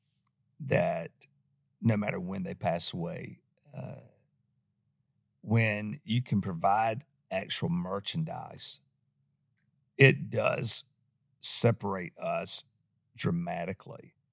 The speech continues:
from the F C G S. And what I have seen firsthand is that the families, uh,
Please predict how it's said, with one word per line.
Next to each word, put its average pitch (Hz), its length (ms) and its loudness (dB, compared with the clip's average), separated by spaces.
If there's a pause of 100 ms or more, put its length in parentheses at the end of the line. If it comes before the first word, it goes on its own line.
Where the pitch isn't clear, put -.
(880)
from 95 240 2
the 73 160 -2
F 85 100 -2
C 90 180 2
G 82 300 -4
S. 82 400 -4 (840)
And 110 200 2
what - 260 2
I 104 160 4
have 156 220 6
seen 98 440 2
firsthand 85 920 -6
is 82 140 -6
that 85 340 -6 (840)
the 104 140 2
families, 101 880 0 (500)
uh, - 60 -20